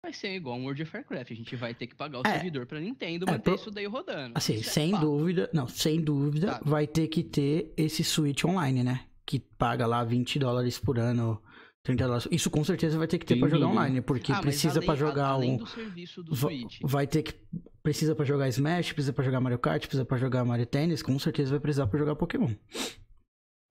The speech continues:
Speaker 1: Sim, mas eu tô falando, por exemplo, assim, a gente vai ter que pagar uma mensalidade pra poder jogar isso. Vai ser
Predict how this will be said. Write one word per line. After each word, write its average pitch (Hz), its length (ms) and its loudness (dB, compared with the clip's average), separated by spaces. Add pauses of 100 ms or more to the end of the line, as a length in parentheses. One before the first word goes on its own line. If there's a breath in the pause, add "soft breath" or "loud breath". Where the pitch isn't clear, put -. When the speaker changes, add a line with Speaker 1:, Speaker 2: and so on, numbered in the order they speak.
(920)
Speaker 1:
Sim, 147 300 -2
mas 113 180 -6
eu 117 60 -6
tô 120 120 -8
falando, 120 300 -8
por 135 160 -8
exemplo, 139 240 -4
assim, 139 160 -8
a 110 40 -8
gente 113 200 -10
vai 113 100 -6
ter 131 120 -10
que 131 100 -10
pagar 120 720 -8
uma 135 400 -8
mensalidade 135 1000 -8 (120)
pra 113 100 -20
poder 113 260 -10
jogar 120 260 -10
isso. 113 240 -10
Vai 135 100 -10
ser 320 200 -10